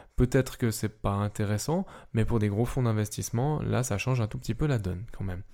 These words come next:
Et même, je crois qu'aux États-Unis, il y a énormément de personnes qui préfèrent attendre, euh, de pouvoir passer aussi par des instances, par un intermédiaire, un professionnel.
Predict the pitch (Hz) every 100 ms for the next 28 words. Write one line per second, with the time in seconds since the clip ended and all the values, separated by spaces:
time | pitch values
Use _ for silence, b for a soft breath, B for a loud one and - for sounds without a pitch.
0 | B - 123 151 170 - 135 120 110 107
1 | 117 113 127 156 B B B 123 110 101
2 | 117 135 131 131 131 127 110 110 - 135
3 | 127 - - 139 - 139 143 - 117 -
4 | 131 120 - B B - 110 107 107 104
5 | - 147 139 - 120 - 123 117 - 123
6 | 113 107 107 104 - 120 110 107 117 127
7 | 117 113 107 107 98 - 113 110 - 98
8 | 104 120